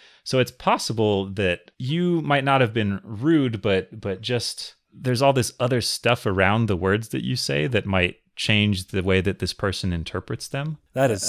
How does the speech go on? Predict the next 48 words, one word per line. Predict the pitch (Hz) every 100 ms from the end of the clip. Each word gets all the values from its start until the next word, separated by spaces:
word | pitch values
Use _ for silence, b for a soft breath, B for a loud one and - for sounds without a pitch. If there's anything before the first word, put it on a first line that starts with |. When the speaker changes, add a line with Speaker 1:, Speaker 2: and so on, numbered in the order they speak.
| 120
Speaker 2:
so | 139
Speaker 1:
Again, | 135
I | 110
don't | 135 151
Speaker 2:
true. |
Speaker 1:
know | 139
that | 117
that | 113 107
means | 107 101
you | 95 92
shouldn't | - 123 107 92 _ _ _ _ 123
give | 120 104
feedback, | - - 202 120 95 95 -
but, | 101 92 -
like, | 101 87 - - _
it's | -
kinda | 175 175
like | 151
the | 110
higher | - 113 123 117 107 104 _
you, | 113 98 95 -
you | 110 101
are, | 101 104 110
the, | 101 107 -
the, | 117
the | - 135
more | 151
authority | 127 - 113 135
you | 147 143
have | 139 147
in | 143
a | 135
company, | 131 135 147 151
the, | 120 95 87 -
the | 117 95
less | 92 101
control | - 92 - 87 98
you | 113
have | 117 120 117
over | 98 98
your | 95
words | 87 87 98
in | 110 107
some | 110 113
way. | 120 131 -
People | 104 107 95
just | 95 -
kinda | 110 90 82